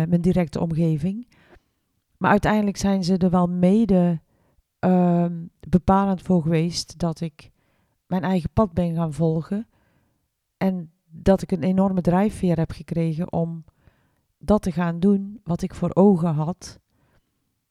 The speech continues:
en waarvan ik uiteraard de uitkomst niet wist,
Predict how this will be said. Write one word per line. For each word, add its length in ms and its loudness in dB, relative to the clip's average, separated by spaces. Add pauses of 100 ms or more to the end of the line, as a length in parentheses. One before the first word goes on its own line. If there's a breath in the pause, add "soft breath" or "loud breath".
(320)
en 100 0
waarvan 280 2
ik 220 -6
uiteraard 520 2
de 80 -8
uitkomst 480 -2
niet 140 0
wist, 560 -4